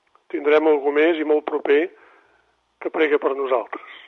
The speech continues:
No sóc capellà pels pares, però no seria capellà sense els pares.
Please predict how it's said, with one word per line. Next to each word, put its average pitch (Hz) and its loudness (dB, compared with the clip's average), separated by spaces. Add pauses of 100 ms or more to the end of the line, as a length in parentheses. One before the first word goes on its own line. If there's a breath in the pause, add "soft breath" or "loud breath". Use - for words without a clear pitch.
(1600 soft breath)
No 170 2
sóc 190 -2
capellà 156 2
pels 143 -4
pares, 156 0 (960)
però 160 2
no 165 4
seria 170 0
capellà 156 4
sense 165 -4
els - -12
pares. 151 -6